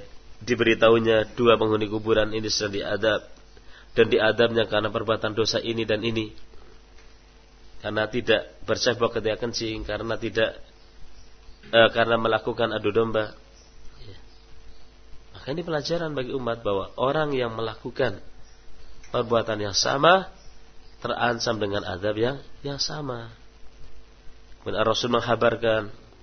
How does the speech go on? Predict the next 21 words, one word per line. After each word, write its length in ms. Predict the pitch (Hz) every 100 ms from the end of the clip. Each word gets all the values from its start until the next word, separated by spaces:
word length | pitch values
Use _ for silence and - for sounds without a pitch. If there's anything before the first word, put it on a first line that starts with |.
| - - 98
umat 240 | 98 101
ini 160 | 101 113
akan 200 | 113 107
terpecah. 560 | 113 113 - 113 104 101 - - - - - -
Kemudian 160 | 101 104
selamat 480 | - 117 113 117 - - - - -
hanyalah 400 | 104 107 110 107
orang 240 | 113 113 110
yang 160 | 110
meniti 480 | 110 131 135 120 107
jalannya 400 | 110 107 113 113
Rasul 320 | 110 107 113
dengan 160 | 110 110
para 160 | 113
sahabat. 560 | 110 107 107 113 107 101 - - - - - - - -
Maka 80 | -
ini 160 | 175
pelajaran 480 | 185 175 151 165 127 123 - - - - - - - - - - - - -
bahwa 180 | 117 101
banyaknya 480 | 131 135 165 147 135
jalan. 400 | - 107 101 92